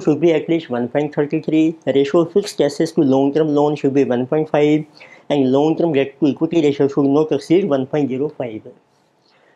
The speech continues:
The funds are to be raised in order of short term funds, short term bank borrowings,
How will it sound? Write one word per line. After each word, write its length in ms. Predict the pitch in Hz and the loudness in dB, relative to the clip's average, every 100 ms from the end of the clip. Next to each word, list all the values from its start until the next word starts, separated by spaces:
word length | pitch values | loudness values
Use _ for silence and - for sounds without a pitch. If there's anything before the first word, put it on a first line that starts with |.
| _ | _
The 120 | 165 165 | -4 0
funds 260 | 202 220 190 | 0 0 0
are 60 | 160 - | 0 2
to 80 | 165 | 2
be 100 | 165 180 151 139 | 4 4 4 4
raised 420 | 160 160 139 127 - 170 | 4 2 0 -2 2 2
in 100 | 170 | 2
order 180 | 147 143 160 | 2 2 0
of 40 | 156 | 0
short 260 | 131 123 | -2 -2
term 180 | 151 165 | -2 0
funds, 380 | 165 165 160 - - | 0 -2 -4 -10 -2
short 200 | 147 139 | 0 0
term 200 | 151 147 | 0 0
bank 280 | 135 151 151 | 2 0 2
borrowings, 380 | 160 165 170 165 | 2 2 0 0